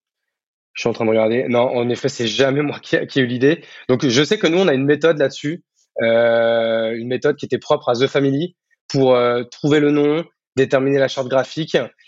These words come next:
Euh, je t'avoue que je l'ai pas en tête parce que, en fait, la dernière fois que je l'ai faite, c'était il y a cinq ans. Mais ça, euh, pour le coup, c'est quelque chose que je pourrais te, que je pourrais te partager. En effet, c'est vrai que c'était une méthode qui est, qui était assez intéressante, qui permettait, en fait, de, de, de, de verbaliser les étapes,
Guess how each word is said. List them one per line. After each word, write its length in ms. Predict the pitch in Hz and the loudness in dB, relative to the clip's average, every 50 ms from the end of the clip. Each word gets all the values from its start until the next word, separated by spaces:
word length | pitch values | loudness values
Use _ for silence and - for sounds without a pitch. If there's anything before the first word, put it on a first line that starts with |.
| _ _ - | _ _ -2
Euh, 240 | 113 113 113 117 127 - | 0 0 0 0 -2 -6
je 120 | - - | -8 -2
t'avoue 200 | - 135 131 147 | -2 0 0 2
que 100 | 165 - | 0 -2
je 100 | 120 104 | -2 -2
l'ai 80 | 107 117 | -4 -2
pas 100 | - 143 | 0 2
en 120 | 135 139 | 2 2
tête 200 | 135 - 151 151 | 2 0 0 0
parce 160 | - 131 - - | -2 -6 -6 -4
que, 80 | - 120 | -2 0
en 120 | 117 110 | 0 0
fait, 200 | - 143 139 139 | -2 -2 -4 -2
la 120 | 123 113 | -2 -2
dernière 160 | 107 117 117 117 | 0 -2 -2 -2
fois 100 | 139 127 | -2 -2
que 60 | 113 | -2
je 60 | 113 | -4
l'ai 60 | 120 | -4
faite, 180 | - - 135 139 | -4 -4 -4 -4
c'était 160 | - - 120 | -4 -2 0
il 40 | 113 | 0
y 40 | 110 | 0
a 60 | 104 | 0
cinq 280 | - - 131 123 - | 0 -2 -2 0 0
ans. 200 | 139 143 175 - _ _ - - - - - _ _ | 0 0 0 -4 _ _ -20 -20 -20 -20 -20 _ _
Mais 100 | 117 113 | -4 -4
ça, 360 | 104 - 151 156 175 180 175 | 0 2 2 4 4 4 4
euh, 160 | 147 131 127 117 | 4 2 2 0
pour 180 | - - 139 | -2 0 0
le 100 | 139 135 | 2 2
coup, 220 | 131 - 165 185 185 | 0 -2 -4 -4 -2
c'est 280 | - - 135 127 120 | 0 0 0 0 0
quelque 160 | - 139 117 | -2 -4 -4
chose 140 | - 175 160 | -4 -6 -6
que 80 | - 139 | -4 -6
je 100 | - - | -4 -2
pourrais 160 | - 131 123 | -2 -2 0
te, 420 | 107 127 120 117 117 113 110 113 | 0 0 0 0 0 0 0 -2
que 120 | 113 - - | -4 -8 -14
je 60 | - - | -8 -2
pourrais 140 | - 135 123 | 0 0 0
te 60 | - | 0
partager. 340 | 131 123 - 139 131 160 180 | -2 0 0 0 0 2 0
En 120 | 147 123 | 0 0
effet, 160 | 120 113 156 | -2 -2 -4
c'est 160 | 151 - - | -2 0 -2
vrai 80 | 139 139 - | -2 0 0
que 160 | 139 120 - _ _ _ _ _ _ | -2 -4 -4 _ _ _ _ _ _
c'était 240 | - - - 131 | -12 -4 -2 0
une 60 | 127 131 | 2 2
méthode 240 | 131 - 160 151 | 2 2 2 0
qui 80 | - 139 | 0 -2
est, 360 | 120 - 127 120 - - - | -2 -2 -2 -2 -2 -6 -4
qui 80 | - 135 | -4 -2
était 100 | 123 135 | 0 0
assez 220 | 127 123 - - | 0 0 0 0
intéressante, 580 | 139 135 131 - 143 139 127 - 160 175 170 - - _ _ _ _ _ | 0 0 2 2 0 0 0 0 -2 -2 -2 -4 -12 _ _ _ _ _
qui 120 | - - 113 | -8 -2 0
permettait, 320 | 135 135 139 143 139 - | 0 2 2 2 2 0
en 100 | 160 143 | 0 2
fait, 220 | - 165 156 - | 0 0 -2 -2
de, 340 | 135 117 123 123 120 113 - _ _ _ _ _ - | -4 -4 -2 -2 -2 -4 -6 _ _ _ _ _ -6
de, 220 | 110 120 127 127 | -2 0 0 2
de, 380 | 120 113 123 117 110 120 - - _ _ _ _ | 0 0 -2 -2 -4 -6 -8 -12 _ _ _ _
de 100 | 117 123 | -4 -2
verbaliser 600 | 123 113 123 170 175 160 165 160 160 147 139 160 151 | 0 2 2 2 2 2 2 2 2 2 2 0 0
les 160 | 147 131 135 | 0 0 0
étapes, 340 | 135 - 151 151 180 - - | 0 2 2 0 0 0 -2